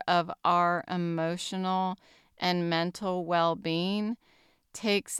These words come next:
a premier spot as they reach adulthood in how they watch us. And the best way that I have found to reach my kids, to show them how to take care of themselves,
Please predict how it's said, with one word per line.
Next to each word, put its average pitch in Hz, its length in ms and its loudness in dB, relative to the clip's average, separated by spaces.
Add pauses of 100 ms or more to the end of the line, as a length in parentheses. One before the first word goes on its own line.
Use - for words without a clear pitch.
(140)
a 185 140 -2
premier 202 880 0
spot - 1000 -2 (680)
as 180 300 2
they 180 220 2
reach 165 460 -6
adulthood 160 1080 -4 (540)
in 185 260 2
how 190 400 2
they 185 160 -2
watch 156 520 -2
us. - 580 -10 (720)
And 170 680 2 (120)
the 185 180 -4 (100)
best 240 400 0
way 202 300 2
that 180 140 2
I 175 240 6
have 226 260 -4
found 202 840 2 (560)
to 208 220 0
reach 180 520 -4
my 226 220 4
kids, 247 540 -2
to 202 160 0
show 196 540 2
them 185 420 2
how 185 260 0
to 180 100 -2
take 185 260 -8
care 180 280 -2
of 190 80 -8
themselves, 185 800 0